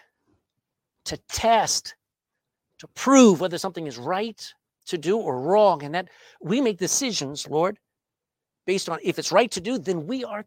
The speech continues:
going to do it. And we haven't done that in a long time. There's no revival because we hear and we don't care. But now, God, if we would just see there's a falling away going along. Oh, churches are full, <laughs> but there's no truth.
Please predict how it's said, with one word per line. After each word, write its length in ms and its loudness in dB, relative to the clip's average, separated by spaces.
going 240 -6
to 100 -6
do 140 -6
it. 40 2
And 100 -4
we 80 -4
haven't 280 -4
done 160 -2
that 100 -6
in 20 -8
a 40 -2
long 280 -2
time. 300 -14
There's 180 -10
no 180 4
revival 680 2
because 440 -6
we 160 -4
hear 520 -2
and 180 -4
we 100 0
don't 300 -6
care. 540 -8
But 160 -20
now, 560 -10
God, 100 -16
if 80 -20
we 120 -2
would 100 -2
just 220 -4
see 460 -6
there's 160 -20
a 60 -14
falling 720 0
away 420 -4
going 280 -8
along. 460 -10
Oh, 160 4
churches 420 -6
are 40 -16
full, 600 4
<laughs> 60 -20
but 1300 -20
there's 180 -10
no 120 -6
truth. 760 -6